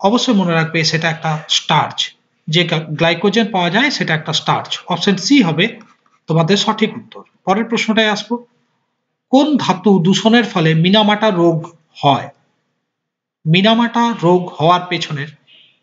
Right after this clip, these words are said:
কোন ধাতু দায়ী? পারদ। অপশন সি হবে সঠিক উত্তর।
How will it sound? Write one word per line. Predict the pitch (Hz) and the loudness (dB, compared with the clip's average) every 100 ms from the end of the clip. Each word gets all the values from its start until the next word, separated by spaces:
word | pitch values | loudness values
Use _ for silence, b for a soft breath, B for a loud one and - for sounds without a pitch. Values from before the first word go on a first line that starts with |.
| _ - | _ 2
কোন | 254 277 226 | 2 2 -2
ধাতু | - 156 185 190 190 - _ _ | -4 -4 -2 -4 -6 -20 _ _
দায়ী? | 147 135 98 - _ _ _ _ _ _ _ _ - | -4 -4 -6 -14 _ _ _ _ _ _ _ _ -2
পারদ। | 170 156 - _ _ _ _ _ - | -2 0 -6 _ _ _ _ _ -8
অপশন | 165 214 196 | -4 -2 -2
সি | - 277 | 2 2
হবে | 160 139 147 156 - _ _ _ _ _ | 2 -2 -6 -6 -12 _ _ _ _ _
সঠিক | - - 165 180 | -6 -4 -2 -4
উত্তর। | 120 - - | -4 -16 -20